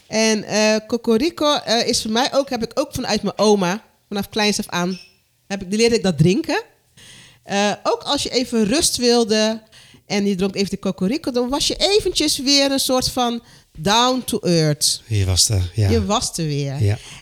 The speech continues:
Speaker 1: En, ehm, dat heb ik dus ook van mijn oma.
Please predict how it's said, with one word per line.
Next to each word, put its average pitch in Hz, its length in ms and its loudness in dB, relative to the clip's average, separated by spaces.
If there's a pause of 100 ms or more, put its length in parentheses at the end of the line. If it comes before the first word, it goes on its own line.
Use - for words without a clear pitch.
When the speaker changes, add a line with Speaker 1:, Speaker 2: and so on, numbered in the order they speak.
(100)
Speaker 1:
En, 196 460 0
ehm, 180 680 -2 (840)
dat 262 160 -2
heb 254 180 0
ik - 60 -8
dus 220 120 -2
ook 220 100 -2
van 214 100 -4
mijn 208 140 -6
oma. 233 600 0